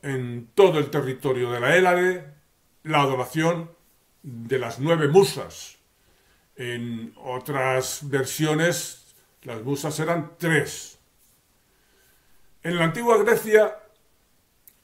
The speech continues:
y también más adelante, los poetas eran sinceros en su invocación a las musas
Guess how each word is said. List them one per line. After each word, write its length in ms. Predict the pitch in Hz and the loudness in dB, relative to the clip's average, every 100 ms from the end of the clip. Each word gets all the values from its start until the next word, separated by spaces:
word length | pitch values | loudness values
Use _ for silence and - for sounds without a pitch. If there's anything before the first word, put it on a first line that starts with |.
| _ _ | _ _
y 140 | - 160 | -8 -6
también 340 | 131 123 156 | -4 0 0
más 160 | 156 135 | 0 0
adelante, 640 | 135 170 175 165 185 180 156 - _ _ _ _ _ _ - | 0 2 0 0 0 0 -6 -20 _ _ _ _ _ _ -4
los 220 | 143 143 | -2 -2
poetas 880 | - 165 202 208 202 190 - - - _ _ _ | 2 4 4 4 2 0 -6 -12 -20 _ _ _
eran 220 | - 185 180 | -2 0 0
sinceros 1000 | - 147 127 - 220 143 - - - _ _ _ _ | 0 -2 0 8 8 6 -4 -14 -20 _ _ _ _
en 220 | 135 135 | -6 -6
su 180 | 127 139 | -6 -8
invocación 760 | 131 131 127 117 175 190 123 - _ _ _ _ | -4 -4 -4 0 6 6 4 -6 _ _ _ _
a 100 | 143 | -4
las 180 | 131 120 | -4 0
musas 680 | 202 208 139 87 - - | 0 0 -2 -6 -10 -20